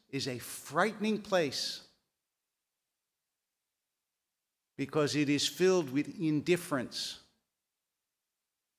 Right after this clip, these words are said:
and with threats and with terrors that come by night. And it doesn't matter that you put a roof over your head and cl-, fancy clothes on your back,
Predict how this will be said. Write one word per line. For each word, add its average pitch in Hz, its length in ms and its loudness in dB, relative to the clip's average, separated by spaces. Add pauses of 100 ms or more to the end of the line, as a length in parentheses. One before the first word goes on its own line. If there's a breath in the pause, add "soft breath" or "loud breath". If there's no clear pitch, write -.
(680)
and 120 160 -2
with 117 240 -4
threats 160 680 0 (1600)
and 107 160 -6
with 110 220 -8
terrors 151 500 4
that 120 180 0
come 135 220 -2
by 117 160 2
night. 104 240 -6 (1900)
And 101 140 -6
it 101 160 -10
doesn't 147 320 0
matter 156 320 2
that 135 220 -4
you 139 60 -4
put 143 200 -4
a 135 60 0
roof 135 440 0
over 147 300 0
your 165 220 0
head 120 340 -4 (960)
and 101 180 -6
cl-, - 420 -12 (200)
fancy 170 320 2
clothes 156 500 4
on 143 180 2
your 151 140 2
back, 117 320 2